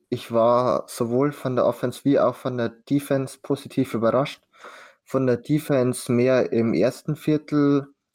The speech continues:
oder besser gesagt in der ersten Halbzeit, weil man wirklich keinen einzigen Punkt gegen die Vikings Offense zugelassen hat. Dafür aber Kirk, äh, Kirk Cousins gleich dreimal intercepten konnte.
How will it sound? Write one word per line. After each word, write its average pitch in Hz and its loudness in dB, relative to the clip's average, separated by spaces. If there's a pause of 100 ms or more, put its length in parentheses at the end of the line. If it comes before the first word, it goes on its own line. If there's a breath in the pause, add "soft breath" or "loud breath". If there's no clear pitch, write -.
(160)
oder 113 2
besser 113 -2
gesagt - -6
in 113 -4
der 101 2
ersten 113 -2
Halbzeit, 117 0
weil 110 2
man 113 2
wirklich 127 -4
keinen 127 0
einzigen 123 -2
Punkt 143 -4
gegen 120 0
die 113 2
Vikings 120 -2
Offense 110 -6
zugelassen 113 -2
hat. 120 -4 (520 soft breath)
Dafür 131 0
aber 113 0
Kirk, 120 -4
äh, 107 2
Kirk 120 -4
Cousins 127 -4
gleich 110 0
dreimal 120 2
intercepten 113 -2
konnte. 131 -2